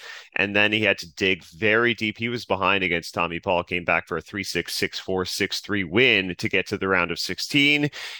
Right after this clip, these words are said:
And I don't think anybody is gonna bat an eye at losing, losing to, uh, Daniil Medvedev, which, uh, he exited in the round of sixteen, seven five, seven five. But, uh, two match wins for Denis Shapovalov. Um, you know, snapping sort of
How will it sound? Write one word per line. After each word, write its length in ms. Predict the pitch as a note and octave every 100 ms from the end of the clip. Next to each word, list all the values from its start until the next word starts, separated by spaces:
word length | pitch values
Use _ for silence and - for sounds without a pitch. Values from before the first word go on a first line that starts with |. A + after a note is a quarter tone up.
| - -
And 180 | F#2
I 100 | F2+
don't 200 | G#2+ G#2
think 180 | G#2+ F#2
anybody 460 | G2 F#2+ F#2 F2+ F2+
is 140 | E2+
gonna 160 | F#2+ E2+
bat 180 | F2 F2
an 100 | F2
eye 180 | E2+
at 100 | E2
losing, 360 | D#2+ F2+ E2+ E2 - -
losing 400 | G2 F#2 E2+ E2+
to, 200 | F#2 D#2+
uh, 120 | D#2
Daniil 260 | - E2+ E2
Medvedev, 500 | E2+ E2+ D2+ D#2 D#2
which, 220 | - D#2
uh, 140 | D2+
he 140 | F2+ D#2+
exited 380 | F2 E2+ E2
in 100 | D#2+
the 80 | E2
round 200 | E2+ D#2+
of 80 | E2+
sixteen, 360 | E2 - E2+ D#2
seven 320 | F#2+ E2 E2
five, 260 | F2 D#2+
seven 260 | - E2+ D#2+
five. 280 | - D#2+ D2 -
But, 200 | D2+ - - - -
uh, 140 | - E2
two 220 | - F3
match 320 | D3 C#3+ -
wins 260 | C3+ A#2+ A2+
for 140 | A#2
Denis 320 | A2 A2 G#2+
Shapovalov. 960 | - G#2+ - G2+ G2 G#2 G2+ F#2+ F#2 F2+ _ -
Um, 480 | F#2 F#2+ F#2 F#2 - _ -
you 80 | G2+
know, 160 | E2+
snapping 500 | E2 - G#2+ G#2 G2+
sort 260 | F#2+ G#2 F#2
of 200 | F2+